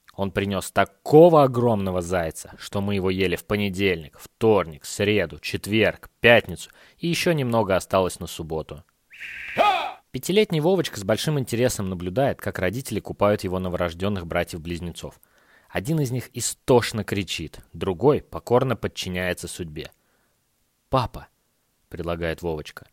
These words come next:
«давай оставим себе того, который потише». Мама перед выходом из дома спрашивает сына: «Вовочка, а как я выгляжу?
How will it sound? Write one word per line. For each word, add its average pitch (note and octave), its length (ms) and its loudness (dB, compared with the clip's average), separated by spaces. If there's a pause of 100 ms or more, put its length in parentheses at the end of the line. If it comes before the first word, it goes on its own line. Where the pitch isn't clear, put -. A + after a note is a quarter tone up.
(380)
«давай D#3 280 -4
оставим F#2+ 400 -2
себе F2+ 240 -6
того, A#2+ 480 -4
который F#2+ 360 -4
потише». - 640 -12 (1700)
Мама D3+ 260 0
перед G2 240 -2
выходом G2+ 440 -2
из F#2+ 80 -2
дома C3+ 240 0
спрашивает F2 640 0
сына: - 340 -16 (380)
«Вовочка, C#3+ 500 2 (180)
а D#3+ 140 -2
как B3 180 2
я G#3 140 8
выгляжу? G2 520 2